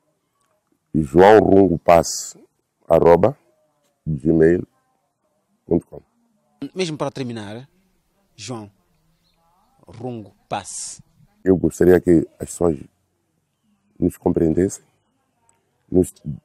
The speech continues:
Speaker 1: devolvessem a dignidade e, acima de tudo, o respeito.
Speaker 2: Foi assim que nós hoje fizemos mais vida, eh, falando sobre literatura. E nós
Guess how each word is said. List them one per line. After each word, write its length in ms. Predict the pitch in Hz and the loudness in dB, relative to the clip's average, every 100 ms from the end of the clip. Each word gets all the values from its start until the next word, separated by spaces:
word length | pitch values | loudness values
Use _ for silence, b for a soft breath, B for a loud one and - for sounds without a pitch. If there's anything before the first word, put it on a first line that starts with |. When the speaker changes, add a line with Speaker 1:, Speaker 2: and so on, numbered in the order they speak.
| _ | _
Speaker 1:
devolvessem 800 | 78 90 76 87 76 98 90 - _ | -4 -4 0 0 2 2 0 -10 _
a 80 | 85 | -4
dignidade 600 | 78 80 80 85 95 - _ _ _ _ | -2 -2 0 2 0 -4 _ _ _ _
e, 80 | 87 | -10
acima 280 | - - 90 | -8 -6 -6
de 140 | - | -6
tudo, 340 | - 85 76 - _ | -4 -4 -4 -12 _
o 120 | - | -8
respeito. 580 | 80 - _ - - _ _ _ _ | -8 -8 _ -8 -8 _ _ _ _
Speaker 2:
Foi 180 | - 180 | -8 -6
assim 340 | 151 - 156 | -6 -6 -8
que 120 | 139 139 | -8 -10
nós 500 | 143 139 120 - 127 | -10 -10 -12 -16 -16
hoje 260 | 135 131 | -14 -14
fizemos 600 | - 123 131 127 127 117 135 | -16 -14 -12 -10 -12 -14 -14
mais 280 | 123 123 | -14 -14
vida, 440 | 104 120 117 113 110 b b b | -14 -14 -10 -12 -14 b b b
eh, 500 | 120 113 110 104 98 98 101 101 _ _ _ | -10 -8 -6 -8 -10 -16 -20 -20 _ _ _
falando 340 | 135 123 131 | -12 -10 -10
sobre 360 | - 120 131 127 - | -10 -10 -8 -10 -12
literatura. 880 | 139 139 139 120 - 120 113 107 104 - | -12 -10 -8 -10 -12 -14 -12 -12 -16 -16
E 300 | 117 120 123 | -12 -10 -10
nós 260 | 123 127 | -10 -12